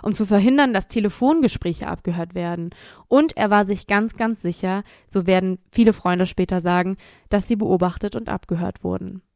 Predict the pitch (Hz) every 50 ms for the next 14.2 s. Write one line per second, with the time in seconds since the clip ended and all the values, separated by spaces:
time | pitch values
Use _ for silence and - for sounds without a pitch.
0 | _ _ _ _ _ _ _ _ - 214 220 233 247 247 269 262 277 240 220 233
1 | 214 - - 185 175 170 170 - - 208 214 190 - 185 180 - 190 180 175 -
2 | - - 175 175 175 - 233 208 - 190 180 - 170 175 165 175 - - 180 -
3 | - - - 175 170 - - 170 165 170 165 - - - - 175 165 170 170 170
4 | 170 - - 180 185 185 196 196 202 208 214 214 226 254 - - - - - -
5 | - - - - _ _ - - 269 285 302 - - - - 202 190 180 185 175
6 | 175 175 - - - 190 180 185 180 185 190 196 214 247 262 - - 208 - 214
7 | 208 214 214 220 - - - - - - 208 190 202 208 202 202 - - 202 202
8 | 202 196 190 185 190 202 214 220 - - 208 202 196 196 196 180 - _ _ _
9 | - - - 214 190 196 202 214 208 202 - - 196 196 190 156 185 190 185 190
10 | 190 - - - - 214 233 247 247 240 233 214 220 214 208 214 220 214 214 208
11 | 208 185 - - 180 175 180 180 180 175 180 175 175 175 180 202 220 247 277 -
12 | - - - - - - _ - - - _ _ _ _ - 254 262 277 302 320
13 | 339 320 - - 269 285 285 - - 294 240 - - 185 175 175 180 185 214 226
14 | - - - -